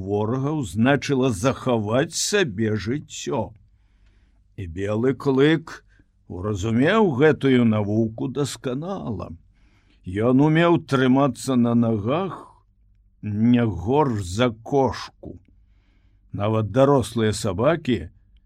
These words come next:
маглі колькі хочаш цясніць яго. Белы клык падаваўся ў бок, падскокваў, слізваў, і ўсё ж ногі не здраджвалі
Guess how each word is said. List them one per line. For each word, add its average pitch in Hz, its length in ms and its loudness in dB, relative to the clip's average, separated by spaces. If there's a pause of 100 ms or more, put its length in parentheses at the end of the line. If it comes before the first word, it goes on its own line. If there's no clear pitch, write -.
(260)
маглі 151 380 4 (140)
колькі 143 400 4
хочаш 123 560 -2
цясніць 123 720 0
яго. 87 400 -10 (600)
Белы 117 680 0
клык 127 400 2
падаваўся 135 560 2
ў 135 80 4
бок, 139 400 2
падскокваў, 147 720 -2
слізваў, 135 720 2 (400)
і 104 60 -4 (100)
ўсё 110 400 -4
ж 87 80 -6
ногі 95 640 -4
не 110 400 0
здраджвалі 95 1300 -4